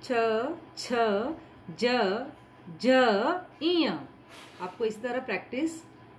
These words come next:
करनी है copy में, ओके। और क्या करना है, बार बार मैम आपको बोल रही है ना कि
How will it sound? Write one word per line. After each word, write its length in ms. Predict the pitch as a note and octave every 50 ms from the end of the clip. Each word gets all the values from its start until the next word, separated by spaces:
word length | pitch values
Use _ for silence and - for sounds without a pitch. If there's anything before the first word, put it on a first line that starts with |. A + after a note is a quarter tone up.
| - - - - - - - - - - - - -
करनी 280 | - F#3+ E3+ F3 G3 A3
है 180 | A#3+ C4 C#4 C#4
copy 380 | C#4 A#3 A3+ A3 - B3+ B3 B3
में, 260 | B3+ C#4 E4 G#4 A4 - - - - - - - - - - - -
ओके। 360 | - G#3+ - - - G4 G#4 E4+ G3
और 560 | - - - - - - - - - A3 G#3+
क्या 220 | G#3+ - C4 C#4 C#4+
करना 340 | C#4 D4 C#4+ C#4 C#4 C#4+ D4
है, 180 | D4+ D#4+ E4+ D#4+ A#3
बार 220 | F#3 F3+ F3 F3+ F#3
बार 200 | G3 A#3 A#3+ A#3+
मैम 220 | A#3+ A#3+ B3 B3+ B3+
आपको 240 | A#3+ A#3+ - C4+ A3+
बोल 200 | B3+ B3 B3 B3+
रही 140 | - C4+ C4
है 60 | C4
ना 220 | C4+ C#4+ E4 G4+ G#4+ - - - - - - - - -
कि 100 | B3+